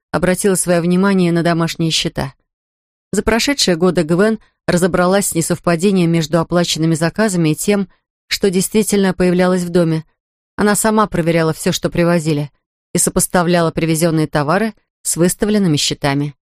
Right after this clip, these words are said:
Наконец, всё стало сходиться, и хотя Гвен подозревала, что Аппу подворовывает,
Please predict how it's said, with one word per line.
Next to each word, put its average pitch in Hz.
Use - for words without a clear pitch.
Наконец, 208
всё -
стало 175
сходиться, 185
и 196
хотя 220
Гвен 214
подозревала, 220
что -
Аппу 185
подворовывает, 170